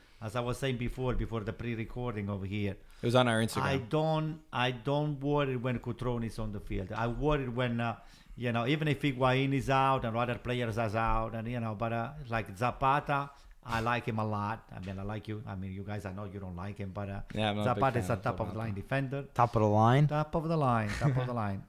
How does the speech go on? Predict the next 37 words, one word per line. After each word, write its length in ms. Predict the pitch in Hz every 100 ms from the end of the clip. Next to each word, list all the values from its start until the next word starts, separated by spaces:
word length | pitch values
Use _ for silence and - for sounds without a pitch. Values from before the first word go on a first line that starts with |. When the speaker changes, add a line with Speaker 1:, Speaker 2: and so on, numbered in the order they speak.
| -
Speaker 1:
And 220 | 135 139 135
they 100 | 143
was, 260 | 151 147
I 80 | -
was 160 | 165 180
surprised 440 | 139 - 131 113
the 80 | -
way, 320 | 104 107 104
uh, 80 | 104
uh, 500 | 101 98 110 98 90 85 82 - - - - - -
uh, 260 | 107 92 90 85
what's 220 | 104 104
his 160 | 95
name? 240 | 92 85 80
Uh, 40 | 82 85 -
um, 440 | 90 82 78 76 -
the 100 | 98
other, 160 | 92 82
uh, 100 | 87
defender 460 | 82 127 127 90 85
played, 340 | - 90 85
uh, 60 | 87
for 180 | - 90
A 80 | 87
C 120 | 85
Milan. 240 | 87 82
He 60 | 87
normally 300 | 98 92 95
plays 240 | 98 90
on 100 | 95
the 60 | 85
wing, 280 | 95 117 101
but 100 | -
Speaker 3:
Abate. 140 | 113 110 113 101
Speaker 1:
yesterday 120 | 98 92
Abate, 140 | 104 104
Speaker 3:
Abate. 240 | 104 101